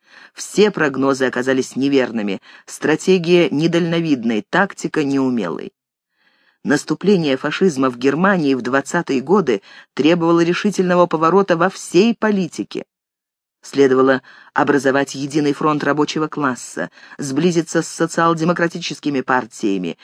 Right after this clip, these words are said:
Перед лицом фашистской опасности они заняли твёрдую антифашистскую позицию. Такого поворота сделано не было. Наоборот, с тысяча девятьсот двадцать девятого года, когда Сталин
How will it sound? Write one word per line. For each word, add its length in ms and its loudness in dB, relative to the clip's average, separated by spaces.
Перед 240 0
лицом 380 0
фашистской 540 -4
опасности 800 -2
они 320 0
заняли 500 2
твёрдую 760 2
антифашистскую 800 -6
позицию. 680 -8
Такого 580 2
поворота 580 0
сделано 540 0
не 200 -2
было. 260 -10
Наоборот, 600 0
с 160 -18
тысяча 360 2
девятьсот 440 2
двадцать 500 2
девятого 480 2
года, 500 2
когда 360 0
Сталин 400 0